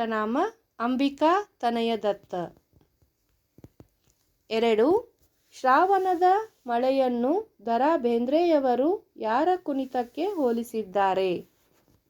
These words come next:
ಶ್ರಾವಣದ ಮಳೆಯನ್ನು ದ ರಾ ಬೇಂದ್ರೆಯವರು ರಾವಣನ ಕುಣಿತಕ್ಕೆ ಹೋಲಿಸಿದ್ದಾರೆ. ಮೂರು,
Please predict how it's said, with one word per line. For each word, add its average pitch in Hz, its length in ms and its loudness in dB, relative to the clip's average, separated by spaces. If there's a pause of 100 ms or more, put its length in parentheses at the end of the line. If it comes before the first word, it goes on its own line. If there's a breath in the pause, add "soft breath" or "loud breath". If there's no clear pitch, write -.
(1200)
ಶ್ರಾವಣದ 370 720 2
ಮಳೆಯನ್ನು 285 800 0
ದ - 20 -6 (100)
ರಾ 247 200 2
ಬೇಂದ್ರೆಯವರು 254 1120 0 (100)
ರಾವಣನ 320 640 2 (100)
ಕುಣಿತಕ್ಕೆ 240 680 -6 (520)
ಹೋಲಿಸಿದ್ದಾರೆ. 202 1160 -2 (2250)
ಮೂರು, 254 600 2